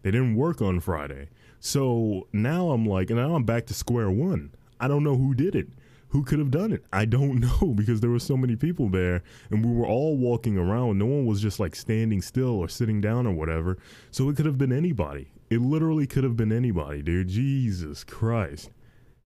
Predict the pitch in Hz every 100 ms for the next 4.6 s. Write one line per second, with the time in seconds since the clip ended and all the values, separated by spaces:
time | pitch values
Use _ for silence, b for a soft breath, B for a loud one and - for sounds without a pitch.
0 | _ _ _ 110 123 127 139 135 110 101
1 | 107 127 139 143 139 123 - 120 127 131
2 | 127 123 117 123 107 98 - 92 101 90
3 | 76 73 - - 110 110 101 101 - 104
4 | 95 - 78 78 80